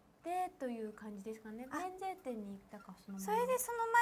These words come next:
Speaker 2: 前にさ、あの、ハンバーガー行ったらさ、マーチンとか、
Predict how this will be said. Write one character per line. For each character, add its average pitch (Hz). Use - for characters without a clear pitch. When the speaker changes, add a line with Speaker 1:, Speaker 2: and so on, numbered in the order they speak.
Speaker 2:
前 -
に 302
さ、 277
あ 254
の、 254
ハ 285
ン 339
バ 370
ー 349
ガ 320
ー 269
行 254
っ -
た 254
ら 233
さ、 226
マ 262
ー 277
チ 285
ン 285
と 294
か、 226